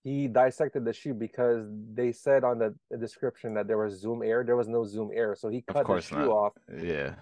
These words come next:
Speaker 1: And then Jordan Brand apologetically, like, they had to, like, change the description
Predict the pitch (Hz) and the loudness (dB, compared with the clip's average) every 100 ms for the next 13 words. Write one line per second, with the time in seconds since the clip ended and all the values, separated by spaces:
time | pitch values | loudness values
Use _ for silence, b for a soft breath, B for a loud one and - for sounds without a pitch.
0 | - 123 120 123 113 107 107 - _ _ | 0 2 4 4 2 0 -6 -12 _ _
1 | _ _ 120 110 135 139 120 127 123 113 | _ _ -4 4 6 6 4 4 4 2
2 | 110 - - - 131 127 113 120 120 - | -2 -8 -10 -2 2 2 4 2 2 0
3 | 117 110 107 101 101 _ 113 117 127 127 | -4 0 2 0 -2 _ -2 0 4 2
4 | - 120 120 110 - - 123 120 120 - | 2 0 2 2 -2 -8 -4 -4 -4 -4
5 | 113 107 - 113 110 - 143 156 | -4 -4 -4 -4 -4 -4 -4 -4